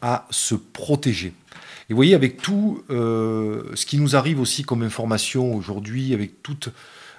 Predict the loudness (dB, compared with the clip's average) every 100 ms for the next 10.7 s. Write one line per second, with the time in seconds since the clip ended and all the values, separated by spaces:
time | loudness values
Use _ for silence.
0 | _ -10 -6 -6 -6 -8 -10 -8 -4 -4
1 | -4 -8 -12 -4 -2 2 2 2 0 2
2 | 0 -2 -6 -4 -2 0 -2 0 0 0
3 | -8 -20 -20 -4 6 6 6 2 -2 2
4 | 4 4 0 -2 2 0 0 0 0 2
5 | 0 -2 0 0 0 -2 -2 0 0 0
6 | 0 -2 -2 -4 -4 -4 -2 0 0 0
7 | 0 0 0 -2 -2 -4 -6 -4 -4 -4
8 | _ -6 -2 0 0 -2 -4 -4 0 2
9 | 2 -2 -4 -4 -8 -14 -18 -20 -14 -6
10 | -4 -2 -2 0 -2 -4 -6